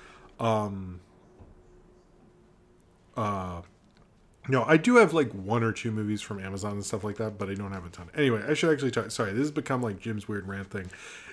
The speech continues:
Is Brett Toretto related to Quentin Tarantino? I don't think he's, uh,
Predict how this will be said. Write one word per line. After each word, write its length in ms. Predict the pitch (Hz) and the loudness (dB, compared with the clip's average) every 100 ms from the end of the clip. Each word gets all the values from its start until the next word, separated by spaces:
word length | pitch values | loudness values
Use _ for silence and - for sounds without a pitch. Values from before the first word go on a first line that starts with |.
| - | 2
Is 160 | 135 | 2
Brett 260 | 110 135 135 | 4 4 4
Toretto 380 | - 127 117 120 | 4 2 4 2
related 340 | 104 104 110 | 4 2 2
to 80 | 104 | 0
Quentin 300 | - 113 104 | -4 -4 -4
Tarantino? 420 | - - - - - - - - - - - - - - - - - - - - - | -8 -12 -14 -16 -16 -20 -20 -20 -20 -20 -20 -20 -20 -20 -20 -20 -20 -16 -14 -12 2
I 100 | 208 | 4
don't 180 | 320 - | 4 4
think 200 | 277 - | 0 2
he's, 360 | 208 190 156 | 2 2 2
uh, 520 | 170 160 156 147 143 | 4 6 8 8 6